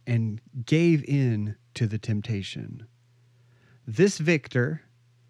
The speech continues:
this man, the apple of God's eye, gives in to temptation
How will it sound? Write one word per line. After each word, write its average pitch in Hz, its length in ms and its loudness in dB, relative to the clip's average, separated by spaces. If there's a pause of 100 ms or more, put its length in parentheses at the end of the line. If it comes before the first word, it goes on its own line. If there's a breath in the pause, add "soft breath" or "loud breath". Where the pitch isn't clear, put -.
(640)
this 156 380 2
man, 147 720 2 (540)
the 143 320 0
apple 185 480 2
of 147 160 0
God's 151 400 2
eye, 113 580 -4 (600 soft breath)
gives 170 560 2
in 135 320 2
to - 180 -6
temptation 107 1080 -4